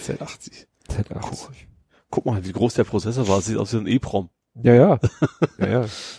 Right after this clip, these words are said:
Speaker 2: Wahnsinn. Würdest du
Speaker 1: Ja.
Speaker 2: heute in dein, würde in dein Handy nicht reinpassen.
Speaker 1: Nee.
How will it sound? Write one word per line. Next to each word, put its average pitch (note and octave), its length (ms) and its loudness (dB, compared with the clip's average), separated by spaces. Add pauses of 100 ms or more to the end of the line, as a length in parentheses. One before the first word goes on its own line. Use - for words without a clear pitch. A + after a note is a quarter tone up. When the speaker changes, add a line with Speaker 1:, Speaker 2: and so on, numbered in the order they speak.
(120)
Speaker 2:
Wahnsinn. A#2 440 2
Würdest B2+ 220 0
du B2 40 0
Speaker 1:
Ja. A#2+ 80 6
Speaker 2:
heute C#3+ 160 6
in B2 80 2
dein, B2+ 560 -4
würde C#3 180 6
in C3 120 6
dein B2 160 6
Handy F3 300 4
nicht B2 260 2
reinpassen. A2 460 2
Speaker 1:
Nee. A#2+ 180 2